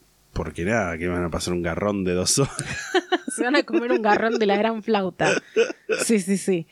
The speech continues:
Speaker 2: Sí, no, yo tampoco la recomiendo. Sin embargo, bueno, qué sé yo, hemos visto cosas mucho
Speaker 1: Hemos visto
Speaker 2: peores.
Speaker 1: totalmente, totalmente. Eso, si quieren ver, si quieren ver esta película,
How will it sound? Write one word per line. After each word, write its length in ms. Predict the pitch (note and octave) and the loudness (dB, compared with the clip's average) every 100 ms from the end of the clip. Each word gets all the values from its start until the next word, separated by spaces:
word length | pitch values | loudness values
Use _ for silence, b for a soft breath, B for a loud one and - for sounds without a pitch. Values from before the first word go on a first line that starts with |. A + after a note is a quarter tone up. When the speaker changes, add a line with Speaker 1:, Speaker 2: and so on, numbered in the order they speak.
| B - | B -4
Speaker 2:
Sí, 280 | - D4+ | 2 4
no, 260 | A#3+ G#3+ F3 | 6 4 4
yo 140 | - | 2
tampoco 320 | B3+ C4 C4+ C4 | 2 4 4 4
la 120 | G#3+ | 4
recomiendo. 640 | F#3+ G3 G#3+ B3+ C#4+ F#4 | 4 4 4 4 4 2
Sin 160 | - C4 | 2 4
embargo, 400 | C4+ E4+ G#4 B3 | 4 4 4 2
bueno, 600 | G#3 G#3 F#3+ F3 E3 F3 - - | 2 0 2 2 0 -4 -10 -4
qué 100 | D4+ | -2
sé 100 | C4+ | 0
yo, 200 | - F3 - | 2 0 0
hemos 220 | C4+ D#4 | 0 2
visto 200 | B3 B3 | 2 0
cosas 240 | A3 G#3 | 0 0
mucho 220 | G3+ G3+ F#3+ | 0 2 2
Speaker 1:
Hemos 140 | G#3+ F#3 | 4 4
visto 100 | G3 | 2
Speaker 2:
peores. 220 | A#3+ A#3+ | 2 0
Speaker 1:
totalmente, 1040 | G#2+ G2 B2 C#3 D#3 E3 C#3 G#2+ E2+ E2+ _ _ | -2 2 2 4 4 2 2 0 -2 -6 _ _
totalmente. 720 | F#2+ F2+ A#2+ D#3+ D3 A2+ F2+ b b _ _ - - | -2 0 2 4 2 2 -2 b b _ _ -18 -2
Eso, 500 | D3+ D3 G#2+ D#2+ - | 0 0 -2 -4 -8
si 540 | - - B2+ A2+ G#2+ - _ | -4 0 2 0 -4 -12 _
quieren 400 | D#3+ G3 F3 B2 | 0 4 4 4
ver, 340 | B2+ E3 F#3 - _ _ _ _ _ | 4 2 -2 -10 _ _ _ _ _
si 240 | - - A2+ | -6 -2 0
quieren 200 | D3 D3+ | 2 2
ver 80 | |
esta 200 | D3 B2 | 2 0
película, 560 | F#2+ F#2+ C3 D#3 B2 G2 | 0 0 2 4 2 0